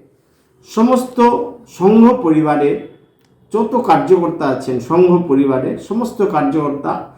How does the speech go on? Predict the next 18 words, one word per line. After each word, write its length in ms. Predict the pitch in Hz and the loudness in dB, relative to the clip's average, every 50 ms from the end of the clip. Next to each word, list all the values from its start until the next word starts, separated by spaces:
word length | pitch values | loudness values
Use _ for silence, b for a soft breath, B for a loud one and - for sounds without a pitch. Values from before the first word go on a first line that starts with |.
| b b b b | b b b b
প্রত্যেক 480 | _ 226 247 247 240 - 254 220 175 160 | _ -4 -4 -4 -2 0 0 0 2 2
বাড়িতে 380 | 156 - 156 165 170 170 190 170 | 2 2 2 2 2 2 0 0
বাড়িতে 340 | 160 156 156 156 156 - | 0 0 -2 -2 -2 -4
প্রতিদিন 600 | 160 - 160 147 135 147 156 151 147 156 151 139 | -6 -6 -6 -8 -6 -6 -6 -4 -4 -4 -4 -2
যাচ্ছেন। 540 | 127 131 131 135 - - - 185 202 226 226 - - | -2 -2 -4 -6 -8 -4 0 0 0 0 0 -4 -4
এই 120 | 180 160 147 | -2 -2 -2
অক্ষত 420 | 135 139 - - 151 139 - - | -2 -4 -4 -6 -6 -6 -8 -8
চাল, 360 | - 135 127 127 139 - - - - - - - _ - | -8 -4 -2 -2 -2 -2 -2 -4 -8 -12 -18 -20 _ -8
রাম 160 | 131 127 127 131 | -6 -4 -2 0
মন্দিরের 540 | 135 139 143 143 143 147 143 147 139 - | 0 0 0 0 -2 -2 -2 -4 -4 -6
ছবি 280 | - - 135 139 151 190 | -4 -4 -2 -2 0 -2
এবং 640 | - - - 156 175 208 214 - - - - - - - | -2 -2 0 2 4 4 4 2 2 -2 -6 -10 -16 -12
তার 180 | - 147 147 - | -10 -8 -8 -6
সাথে 280 | - 165 151 - 156 | -8 -10 -8 -8 -8
সাথে 380 | 156 160 160 156 196 220 - B B B B B B B | -8 -8 -6 -6 -6 -6 -8 B B B B B B B
একটি 320 | 151 165 170 165 - 214 | -4 -4 -2 -2 -4 -6
করে 340 | 190 - 208 202 196 - - | -2 -2 2 2 2 0 0
চিঠি 480 | - 190 196 - - 170 131 - - | -4 -4 -4 -4 -2 -2 -2 -2 -2